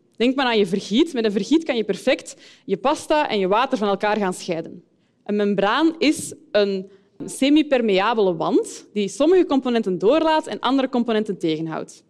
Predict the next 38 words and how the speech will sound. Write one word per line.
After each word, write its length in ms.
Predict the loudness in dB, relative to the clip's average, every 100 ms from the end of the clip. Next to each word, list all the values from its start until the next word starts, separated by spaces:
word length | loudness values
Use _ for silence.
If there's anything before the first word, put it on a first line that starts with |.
| -6
In 80 | -6
het 100 | -2
geval 200 | -2 0
van 80 |
je 100 | -2
pasta 500 | 0 -4 0 0 0 -2 _ -4
laat 120 | -2
het 160 | -2
water 340 | -2 -2 -2 0
door 200 | 2 2
en 160 | 0
houdt 160 | -2 -2
het 80 | -4
de 80 | -6
pasta 340 | -6 -6 -8
tegen. 340 | -8 -10 -10 -18 _ _ _ _ _ _ _ _ _ _ _ _
Nu, 140 | -2
voor 200 | 2 2
ik 300 | 2 0 -8 -14 _ _ _
verder 280 | -2 0 0
kan 160 | -2 0
uitleggen 360 | 0 2 2
hoe 100 | 4
die 100 | 2
membranen 420 | 2 0 0 0 -2
gebruikt 440 | -2 0 0 0
worden 320 | 0 0 -2 -6 -16 -2
om 180 | 0 0
zeewater 380 | 2 2 2 0
te 100 | -2
ontzouten, 600 | -2 0 0 0 -4 -6 -10
moeten 180 | -4 0
we 60 | 2
eerst 160 | 2
een 100 | 0
ander 280 | 0 0 0
proces 500 | -2 -4 -6 -8 -14 -10
begrijpen. 580 | -8 -4 -6 -6 -14